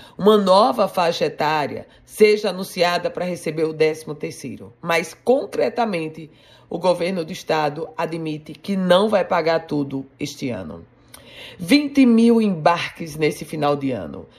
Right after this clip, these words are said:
A estimativa da administração do complexo rodoviário Severino Tomás da Silveira, a rodoviária nova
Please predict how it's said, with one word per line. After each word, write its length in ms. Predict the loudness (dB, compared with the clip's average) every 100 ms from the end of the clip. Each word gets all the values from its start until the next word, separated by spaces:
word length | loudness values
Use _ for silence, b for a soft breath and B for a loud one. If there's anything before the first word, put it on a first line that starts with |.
| b
A 80 | -4
estimativa 640 | -4 0 2 2 0 4 4
da 180 | 6
administração 840 | 2 0 -4 -6 -4 0 0 2 0
do 100 | -2
complexo 600 | -6 -2 2 2 0 -2
rodoviário 840 | 0 4 2 4 4 4 2 -4 B B B
Severino 480 | -8 -4 -4 -6
Tomás 480 | -4 -2 0 2 2
da 140 | 0 -4
Silveira, 640 | -4 -6 -4 -2 -4 -6 -12 b -8
a 180 | -4 -2
rodoviária 640 | 2 2 4 2 2 2
nova 480 | 0 -2 -2 -6 -10